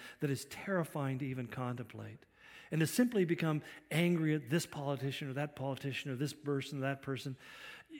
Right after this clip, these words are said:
it misses the point completely, because you stop praying for what you should be praying for.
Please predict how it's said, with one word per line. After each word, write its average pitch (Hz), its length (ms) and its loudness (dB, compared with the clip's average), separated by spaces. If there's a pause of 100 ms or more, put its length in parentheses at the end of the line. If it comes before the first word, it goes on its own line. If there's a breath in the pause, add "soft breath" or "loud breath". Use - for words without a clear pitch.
it 196 80 6
misses 208 420 8
the - 80 0
point 185 400 0
completely, 180 520 0
because 143 340 0 (200 loud breath)
you 180 140 4
stop 196 420 2
praying 196 460 2
for 156 160 0
what 170 220 0
you 165 100 0
should 165 180 0
be 175 120 0
praying 175 320 0
for. 139 320 -12